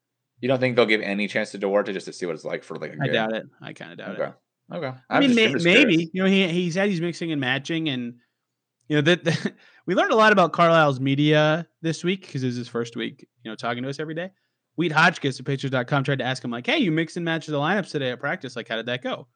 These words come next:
Speaker 2: And, you know, you and I, hearing that question asked, we're kind of expecting to be like, "It went good. We, we tried this and that and stuff."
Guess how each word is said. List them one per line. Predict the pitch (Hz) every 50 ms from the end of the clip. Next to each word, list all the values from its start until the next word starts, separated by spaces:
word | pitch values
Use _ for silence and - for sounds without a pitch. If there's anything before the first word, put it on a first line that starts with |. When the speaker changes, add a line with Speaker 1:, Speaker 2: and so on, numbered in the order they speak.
| _ _
Speaker 2:
And, | - 139 139 139 143 139 139 139 143 - _ _ _ _ -
you | 170
know, | 151 147 143 151 - - _ _ _ -
you | - - _ 226 190 220 208 175
and | 165 170
I, | 208 214 156 131 127
hearing | 131 139 139 135 127
that | 127 131 120
question | - 131 123 120 - 123 117
asked, | 113 110 -
we're | 127 120
kind | - 139 135
of | 120
expecting | 123 120 - - 143 131 127 - 139 127
to | 123
be | 120 123 123
like, | 120 113 113 113 _ _ _ _ _ _ _ _ _ _ -
"It | 143 139
went | 147 160 165
good. | 240 240 233 233 226
We, | 208 190 156 151 -
we | 160 156
tried | 147 - 165 156 147
this | 156 147 151 156
and | 143 143
that | 147 147 147 147 147 147
and | 143 139
stuff." | - - 156 147 143